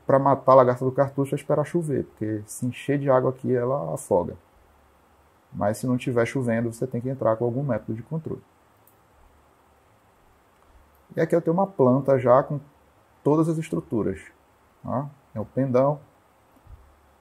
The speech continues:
espiga, folhas alternadas, lanceoladas, bainha,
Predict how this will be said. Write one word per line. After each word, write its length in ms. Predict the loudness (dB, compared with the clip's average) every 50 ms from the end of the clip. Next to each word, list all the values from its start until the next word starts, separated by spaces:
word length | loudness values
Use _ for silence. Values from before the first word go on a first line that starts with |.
| _ -12
espiga, 640 | -10 -10 -10 -10 -4 -2 0 0 2 0 0 -2 -4 -8 _ _ _ _ _ _ _ _ _ _ _ _ _ _ _ _ _ -20 -20 -20
folhas 560 | _ -10 -2 0 0 2 2 0 -2 -4 -6 -8 -14 -20 _ _ _ _ _ _ _ -8
alternadas, 720 | -8 -6 -2 -2 -2 -2 0 0 0 2 0 0 -2 -6 -8 -10 _ _ _ _ _ _ _ _ _ _ _ _ _ _ _ _ _ _ _ _ _ _ -6
lanceoladas, 840 | -2 0 0 0 -2 -2 -2 0 2 2 4 4 4 2 2 -2 -8 -10 -14 _ _ _ _ _ _ _ _ _ _ _ _ _ _ _ _ _ _ _ _ _ _ _ _
bainha, 680 | 2 6 8 8 8 8 6 2 0 -2 -2 -4 -6 -8